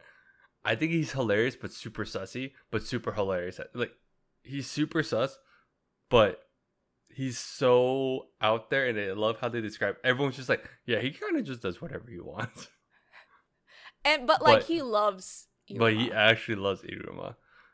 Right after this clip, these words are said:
Speaker 1: But
Speaker 2: Yeah.
Speaker 1: it's so funny how the whole reason this is a thing is because he just wants a grandchild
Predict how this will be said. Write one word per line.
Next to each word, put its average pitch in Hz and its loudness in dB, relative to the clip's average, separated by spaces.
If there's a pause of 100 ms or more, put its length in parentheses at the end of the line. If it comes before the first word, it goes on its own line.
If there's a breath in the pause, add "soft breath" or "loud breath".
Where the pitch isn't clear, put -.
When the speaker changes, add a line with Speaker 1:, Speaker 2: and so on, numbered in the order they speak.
(160 soft breath)
Speaker 1:
But 107 0
Speaker 2:
Yeah. 113 2
Speaker 1:
it's - -6
so 131 4
funny 117 0
how 107 0
the - -8
whole 156 6
reason 123 2
this 107 -4
is 98 -10
a 98 -8
thing 101 -6
is 95 -8
because 101 -12
he 107 -8
just 98 -14
wants 101 -6
a 98 -10
grandchild 92 -6